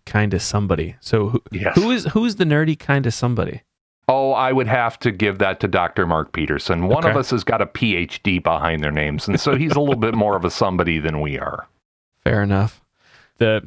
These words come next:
Speaker 1: the first couple episodes, I think I finally caught one where he was on. The, the last couple episodes that I listened to, he, he
Speaker 2: Yes, he's
Speaker 1: was,
Speaker 2: been
Speaker 1: has
Speaker 2: away.
Speaker 1: not been, not been present. But
Speaker 2: He's not been present. He's been busy.
Speaker 1: Cool. I think I know the answer to this, but do you all record in person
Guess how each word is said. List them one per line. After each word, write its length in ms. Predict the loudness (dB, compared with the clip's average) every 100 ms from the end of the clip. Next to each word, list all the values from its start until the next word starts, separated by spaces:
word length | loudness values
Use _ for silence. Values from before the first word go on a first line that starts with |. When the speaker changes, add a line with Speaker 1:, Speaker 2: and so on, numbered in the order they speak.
| -10
Speaker 1:
the 80 | -4
first 280 | -2 -2 0
couple 220 | 0 2
episodes, 420 | 0 0 -2 0
I 40 |
think 160 | -2 0
I 60 | 2
finally 320 | 2 0 -2
caught 280 | 0 0 0
one 200 | 0 0
where 100 | 0
he 160 | 2
was 160 | 0 2
on. 240 | 2 0
The, 140 | 0 0
the 180 | 0
last 300 | 2 0 0 -2
couple 240 | 0 0
episodes 460 | -2 -2 -2 0 2
that 100 | 2
I 80 |
listened 380 | 2 0 -4 -6
to, 180 | -2 -2
he, 920 | -2 -2 -2 0 0 -2 -2 -4 -12 -10
he 180 | -4 0
Speaker 2:
Yes, 200 | 0 2
he's 120 | 0
Speaker 1:
was, 120 | 2
Speaker 2:
been 120 | 2
Speaker 1:
has 100 | 2
Speaker 2:
away. 100 | 4
Speaker 1:
not 200 | 2 2
been, 340 | 0 0 0 0
not 160 | 0
been 140 | 0 -2
present. 440 | -2 -2 -6 -14 -20 _
But 160 | -4 -4 -6 -6
Speaker 2:
He's 260 | -6 -2
not 200 | 0 0
been 160 | 0 0
present. 400 | 2 2 2 0
He's 240 | 0 -2 0
been 280 | 0 0
busy. 460 | 0 0 0 -2 -4 _ _
Speaker 1:
Cool. 180 | -2 -2 -6 -16 -4
I 40 |
think 120 | 0 2
I 40 |
know 120 | 2
the 140 | 2 2
answer 240 | 0 2
to 80 | 2
this, 220 | 2 0
but 280 | -2 -4 -2
do 100 | 0
you 260 | 2 2
all 340 | 2 2 0 0
record 500 | -4 -2 0 0 0
in 160 | -4
person 520 | 0 -2 0 0 -2